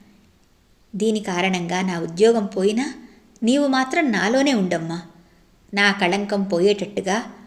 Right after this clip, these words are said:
అలంకారానికి సొమ్ములివ్వమ్మా. అదీగాక ఇట్లా నిన్ను నేను చూడలేనమ్మా" అని దీనుడై ప్రార్థిస్తూ ఉండగా సొమ్ములున్న స్థలం మనసులో స్ఫురించింది. వెంటనే అక్కడికి వెళ్ళి చూశాడు. సొమ్ములు దొరికాయి.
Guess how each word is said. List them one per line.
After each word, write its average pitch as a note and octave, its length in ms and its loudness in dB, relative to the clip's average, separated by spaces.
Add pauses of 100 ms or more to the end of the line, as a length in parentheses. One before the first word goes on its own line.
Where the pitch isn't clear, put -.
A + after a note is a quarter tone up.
(220)
అలంకారానికి G#3 840 0
సొమ్ములివ్వమ్మా. F#3 880 0 (640)
అదీగాక G3 540 0
ఇట్లా A3+ 500 -2
నిన్ను G#3 220 0
నేను F#3+ 200 0
చూడలేనమ్మా" G3+ 840 -2 (920)
అని F#3+ 240 0
దీనుడై G3 540 0
ప్రార్థిస్తూ F#3 680 -2
ఉండగా E3+ 460 -6 (1300)
సొమ్ములున్న B3 600 2
స్థలం G3+ 520 0
మనసులో G#3+ 460 0
స్ఫురించింది. G3 720 -2 (760)
వెంటనే D4+ 360 2
అక్కడికి A3+ 340 0
వెళ్ళి F3 280 -2
చూశాడు. - 340 -4 (880)
సొమ్ములు G#3 340 0
దొరికాయి. F3 480 -8